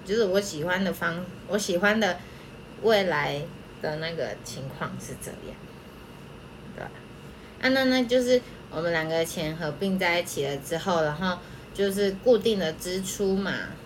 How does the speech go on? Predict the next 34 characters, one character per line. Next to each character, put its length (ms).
然 100
后， 260
而 80
且 180
因 120
为 160
像 360
你， 200
你 240
有 120
那 140
个 160
概 200
念， 200
就 100
是 420
如 140
果 160
有 260
要 300
额 160
外 180
要 160
买 280
什 200
么 180
比 60
较 180
大 380
的， 220
金 240
额 60
比 80
较 140